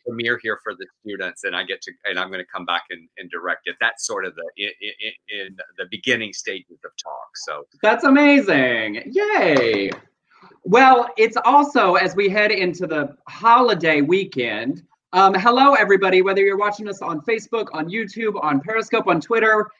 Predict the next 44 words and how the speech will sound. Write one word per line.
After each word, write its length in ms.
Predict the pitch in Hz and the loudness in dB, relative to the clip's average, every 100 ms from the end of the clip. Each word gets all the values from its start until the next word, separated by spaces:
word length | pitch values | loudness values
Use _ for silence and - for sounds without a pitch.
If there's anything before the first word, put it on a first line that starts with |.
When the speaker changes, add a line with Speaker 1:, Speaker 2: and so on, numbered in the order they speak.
| _ | _
Speaker 2:
say 260 | - 180 170 | 0 2 2
hi, 560 | 185 208 214 208 208 | 4 6 8 8 6
wave, 400 | 185 196 196 196 - | 4 2 2 2 -2
share 280 | - 214 226 | -6 -4 -2
the 80 | 226 | 0
broadcast 520 | 214 208 202 214 202 | 2 0 0 -4 -4
with 100 | 208 | -6
your 180 | 196 202 | 0 0
friends. 360 | 202 214 214 214 _ _ - | 0 -2 -2 -4 _ _ -6
I 40 | 349 | 2
thought 200 | 403 294 | 4 4
we 100 | 220 | 4
could 140 | 202 | 2
do 220 | 170 190 190 | 6 6 6
a 80 | 175 | 2
little 320 | 214 226 196 | 4 4 2
Halloween 640 | 180 196 180 156 220 214 214 | 2 4 4 4 2 0 -4
chat, 460 | - 208 196 185 - _ | -2 2 4 2 2 _
keep 200 | 214 202 | -10 -2
a 40 | 151 | 0
lighter, 460 | 160 185 190 196 | 4 4 4 2
different 440 | 175 190 - 151 151 | 2 -2 -2 -4 0
mood 380 | 196 214 214 202 | 6 8 8 4
for 80 | 220 | -2
a 120 | 208 202 | -2 0
moment, 540 | 208 202 196 190 - _ _ _ - | 0 2 0 0 -6 _ _ _ -12
'cause 160 | 165 175 | -10 -8
you 80 | |
know 280 | 226 214 214 | 2 4 4
I 160 | - 180 | 4 4
love 220 | 180 170 | 4 4
a 60 | 170 | 4
Halloween 460 | 165 165 170 120 | 2 2 2 0
costume. 720 | 120 110 95 - 95 85 95 101 _ _ _ | 0 -2 -2 -4 -14 -12 -14 -18 _ _ _
Speaker 1:
Yes, 360 | 113 135 - | 0 2 2
you 80 | 143 | -2
do. 60 | 147 | 4
Speaker 2:
Um, 400 | 160 151 135 98 - - - | 4 4 0 -4 -8 -14 -12
Speaker 1:
The 60 | 131 | -2
best 160 | 143 180 | 4 4
Speaker 2:
what's 200 | 262 - | 4 2
Speaker 1:
one. 100 | 233 | 0
Speaker 2:
everybody 540 | 247 262 233 214 208 | 4 2 4 2 2
doing 680 | 160 175 214 220 147 135 135 | 2 2 4 2 2 2 0